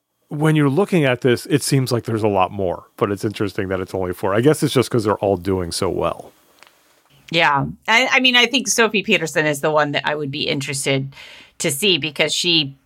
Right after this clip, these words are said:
Speaker 2: was beating Puck last year in the U twenty-three category.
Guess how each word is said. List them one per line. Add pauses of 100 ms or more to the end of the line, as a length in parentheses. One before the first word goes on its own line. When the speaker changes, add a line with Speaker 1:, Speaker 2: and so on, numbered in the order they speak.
(260)
Speaker 2:
was
beating
Puck
last
year (920)
in
the
U
twenty-three
category.